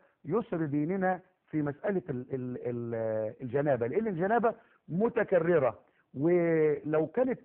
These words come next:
كلفت كل مرة بأنها تغسل يعني تفك الضفائر يكون هذا الأمر شاق. والقاعدة الأصولية تقول إيه؟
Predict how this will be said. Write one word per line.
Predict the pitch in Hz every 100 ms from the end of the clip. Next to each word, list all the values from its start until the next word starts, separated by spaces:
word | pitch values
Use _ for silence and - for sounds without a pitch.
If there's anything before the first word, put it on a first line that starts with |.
| -
كلفت | 175 202 254 196 -
كل | 233 226 180
مرة | 180 208 147 123 - _ -
بأنها | 151 170 214 202 151
تغسل | - - 226 151 147 151 135
يعني | 135 127 135
تفك | 127 139 190
الضفائر | 165 147 151 220 254 226 - _ _ -
يكون | 135 - 196
هذا | 190 165
الأمر | - - 190 151
شاق. | 127 143 117 - - _ _ -
والقاعدة | 139 147 143 - 247 262 196
الأصولية | 180 151 165 160 175
تقول | 151 160 139
إيه؟ | 139 135